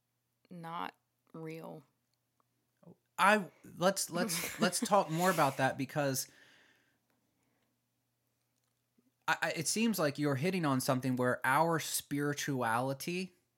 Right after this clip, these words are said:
Speaker 2: is supposed to be more freeform. Is
Speaker 1: Maybe.
Speaker 2: is that fair? Like, less structured.
Speaker 1: Yeah.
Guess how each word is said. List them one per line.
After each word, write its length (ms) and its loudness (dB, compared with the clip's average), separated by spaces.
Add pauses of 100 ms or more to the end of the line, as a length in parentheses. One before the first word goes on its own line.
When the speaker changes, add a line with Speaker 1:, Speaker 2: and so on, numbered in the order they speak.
(240)
Speaker 2:
is 160 2
supposed 520 -2
to 60 -6
be 120 0
more 320 2
freeform. 840 -4 (3000)
Is 60 -8
Speaker 1:
Maybe. 260 -4
Speaker 2:
is 100 -4
that 180 2
fair? 180 2
Like, 160 2
less 260 4
structured. 920 -4 (840)
Speaker 1:
Yeah. 360 -4